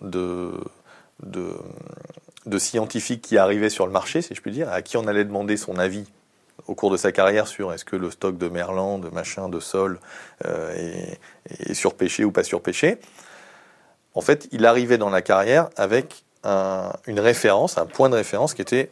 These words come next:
le moment où, enfin, le moment où il était arrivé dans sa carrière. Et qu'il en, il allait ensuite dérouler toute sa carrière sur la base de ce point de référence qu'il avait, lui, connu en arrivant, en démarrant. Et que ce point de référence, c'était pas le même que la génération précédente ou que la génération suivante.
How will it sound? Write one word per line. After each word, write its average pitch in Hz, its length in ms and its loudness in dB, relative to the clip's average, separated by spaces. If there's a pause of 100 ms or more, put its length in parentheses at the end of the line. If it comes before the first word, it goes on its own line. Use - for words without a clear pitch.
(180)
le 95 120 0
moment 113 340 4
où, 110 100 2 (140)
enfin, - 220 -6 (200)
le 107 60 -4
moment 120 160 6
où 143 40 6
il 117 40 4
était 101 140 2
arrivé 101 160 4
dans 104 80 0
sa 107 140 -4
carrière. 90 320 -4
Et 101 80 -8
qu'il 117 180 -2
en, 120 180 2 (120)
il 104 120 2
allait 110 100 6
ensuite 110 300 0
dérouler 110 380 6
toute 113 160 -6
sa 113 140 6
carrière 117 380 2
sur - 200 -2
la 92 80 10
base 123 240 6
de 107 100 0
ce - 80 -8
point 110 140 -2
de 107 60 -2
référence 92 360 -6
qu'il - 180 0
avait, 104 200 6
lui, 127 220 -2
connu 117 440 2 (520)
en 95 120 0
arrivant, 101 480 2 (300)
en 98 100 2
démarrant. 95 360 -2 (600)
Et 107 80 0
que - 60 -6
ce - 80 2
point 139 180 6
de 131 60 2
référence, 117 400 2
c'était 104 240 -2
pas 143 340 6 (220)
le 101 140 0
même 160 320 4 (680)
que - 120 2
la 107 140 6
génération 98 440 0
précédente 117 480 0
ou 113 100 -4
que - 100 -4
la 98 80 2
génération 95 460 -6
suivante. 92 400 -16